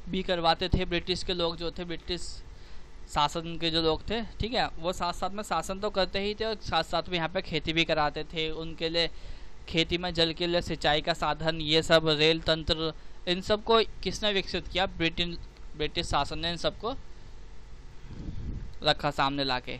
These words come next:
यानी कि कुल मिला के अगर हम बात करें तो औपनिवेशिक दृष्टिकोण जो है वो ये कहता है कि अगर ब्रिटिश सरकार नहीं आती तो शायद भारत का इतना विकास नहीं हो पाता जितना कि उस time में हो पाया या फिर आज के time में हो पाया। यानी कि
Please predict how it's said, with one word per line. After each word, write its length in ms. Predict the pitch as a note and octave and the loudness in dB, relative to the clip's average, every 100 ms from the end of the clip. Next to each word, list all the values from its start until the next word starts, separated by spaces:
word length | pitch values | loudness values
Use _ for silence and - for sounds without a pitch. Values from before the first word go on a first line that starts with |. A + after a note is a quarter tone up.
| - - - - - - - - - | -10 -12 -12 -14 -12 -12 -12 -8 -4
यानी 220 | G3+ A#3+ | -2 -2
कि 120 | C#4 | -2
कुल 200 | B3 A3 | 4 4
मिला 260 | G#3+ G#3 G#3 | 6 8 8
के 60 | |
अगर 160 | A3 A3+ | 8 6
हम 160 | A#3 | 4
बात 220 | D#3 C#3+ D3 | 8 8 8
करें 220 | D#3+ D#3+ | 4 4
तो 80 | G3+ | 4
औपनिवेशिक 640 | F3 E3+ F#3 F#3+ G3 A#3 | 4 2 0 0 0 0
दृष्टिकोण 520 | F3+ D#3+ F3+ F3 F3 | 0 0 0 2 0
जो 140 | E3 D3 | 2 2
है 180 | D3 D#3 | 2 2
वो 300 | F3 A3 A#3 | 2 2 2
ये 240 | G3+ F#3 | 2 0
कहता 360 | G3 D#3+ D3 - | 2 2 2 0
है 140 | D#3 | 0
कि 220 | D#3+ A#3 G#3+ | -2 -4 -2
अगर 200 | F3 F#3 | 2 2
ब्रिटिश 300 | F#3+ F#3 G3+ | 0 0 -2
सरकार 320 | - E3 E3 | -2 -2 0
नहीं 280 | F3+ D#3+ D#3+ | 0 0 0
आती 220 | D#3 D#3 | 2 2
तो 140 | F#3 G#3 | 2 2
शायद 260 | F#3 F3 | 4 4
भारत 320 | E3+ D3+ D3+ - | 4 2 0 2
का 140 | F#3 | -2
इतना 180 | F3 F#3 | 0 -2
विकास 400 | D#3+ D#3 F3+ - | 2 6 6 4
नहीं 260 | D3+ D#3 F3+ | -2 2 4
हो 80 | |
पाता 360 | F3 D#3+ D3+ G3+ | 6 8 8 6
जितना 340 | F3+ E3+ D#3 | 2 0 -2
कि 220 | C#3+ E3+ G3+ - - - - | 0 0 -2 -8 -12 -10 -2
उस 180 | F3+ C#3+ | -2 4
time 160 | E3 | 2
में 140 | D#3+ G#3 | 2 0
हो 180 | F3+ D3+ | 2 2
पाया 240 | C3 C3 | 2 2
या 120 | C3+ | 2
फिर 160 | D3 F3+ | 2 0
आज 180 | D3+ - | 0 0
के 100 | D#3+ | -4
time 220 | D3+ C#3+ | -2 0
में 100 | F#3+ | 0
हो 140 | E3+ | 0
पाया। 280 | D3 C3 B2 | 2 0 -2
यानी 300 | A#2+ D3 F3+ | -2 -4 -4
कि 220 | A3+ A#3+ | -4 -4